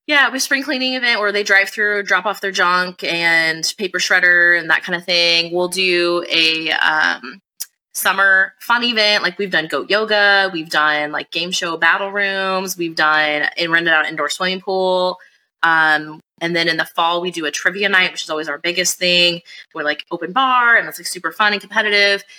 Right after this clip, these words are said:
We do, uh, Christmas farm photos for people to use for their Christmas cards. And then we do a V I P event at the end of the year where we have, like, a nice happy hour with, like, cocktails and appetizers for everyone that closed with us or referred us business that year.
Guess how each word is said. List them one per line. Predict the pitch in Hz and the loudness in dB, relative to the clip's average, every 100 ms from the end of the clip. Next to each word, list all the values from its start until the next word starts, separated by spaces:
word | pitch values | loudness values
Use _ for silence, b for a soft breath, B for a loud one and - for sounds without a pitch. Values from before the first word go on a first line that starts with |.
| B _ | B _
We | 196 | -4
do, | 180 175 175 170 - | 0 0 0 0 0
uh, | 156 156 156 | 0 0 0
Christmas | 202 - 214 214 | -2 -2 -2 -2
farm | 214 202 202 208 202 | 2 4 4 2 -2
photos | - 220 208 208 202 202 202 | -2 0 2 2 2 0 0
for | 196 | -2
people | 190 185 185 | -4 -4 -4
to | 185 185 | -4 -4
use | 185 185 185 - | -2 0 0 0
for | - | 0
their | 185 | -2
Christmas | 185 190 202 | -4 -6 -6
cards. | - - 190 185 180 180 - B B B - | -6 0 4 4 4 0 -4 B B B -4
And | 196 | -2
then | |
we | 190 | 0
do | 196 185 | 0 -2
a | |
V | 175 175 | 0 2
I | 170 | 2
P | 175 - | 0 -2
event | 165 170 151 | 0 0 0
at | - | -2
the | - | -6
end | 156 | -8
of | 165 | -4
the | 180 | 2
year | 180 185 | 4 4
where | 175 | 0
we | 170 | -4
have, | 165 | -4
like, | 160 160 | -4 -4
a | |
nice | 160 156 151 - - - | -2 -4 -4 -8 -10 -4
happy | - 156 175 | -2 -2 0
hour | 147 147 147 | 0 0 -2
with, | 147 143 | -4 -8
like, | - - | -8 -2
cocktails | 202 208 208 190 180 180 | -2 -2 0 0 -2 -2
and | 151 | 0
appetizers | 147 - 170 175 175 165 | 0 0 -4 -2 -2 0
for | - | 0
everyone | 160 156 147 | 0 0 -4
that | - | -4
closed | 185 160 160 | -4 -4 -2
with | 160 | -4
us | 151 | -2
or | 151 | -2
referred | 143 156 139 | -2 -2 -2
us | 151 | -4
business | - - - - | -6 -8 -6 -4
that | - | -4
year. | - 71 - | -4 -6 -6